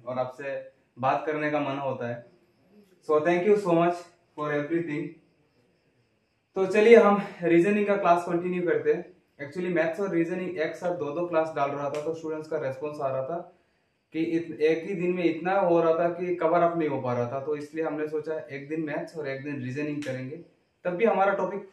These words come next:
काफी हमारा टॉपिक, अ, कवर हो चुका है। अभी तक हमने almost चार पांच टॉपिक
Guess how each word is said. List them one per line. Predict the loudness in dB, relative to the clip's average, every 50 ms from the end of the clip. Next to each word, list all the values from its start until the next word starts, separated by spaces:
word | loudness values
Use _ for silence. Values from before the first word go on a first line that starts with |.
| _ -6
काफी | -4 -4 -4 -2 -2 0
हमारा | 0 2 2 2 2 2 2 0
टॉपिक, | 0 -2 -4 -4 -4 -6 -8 -10 -12 -16 _ -20 -18
अ, | -14 -10 -8 -8 -6 -6
कवर | -4 -2 -2 -2
हो | -2 -2
चुका | -6 -8 -8 -6 -6
है। | -6 -6 -8 -14 _ _ _ _ _
अभी | -6 -2 0 2
तक | 2 2 2 2
हमने | 0 -2 -2 2
almost | 4 6 6 6 4 2 0 -2 -4 -8 -14 -18 _ _ _ _ _ -2
चार | 2 2 2 2
पांच | 2 2 2 0 0 -4
टॉपिक | -6 -8 -6 -6 -6 -6 -8 -12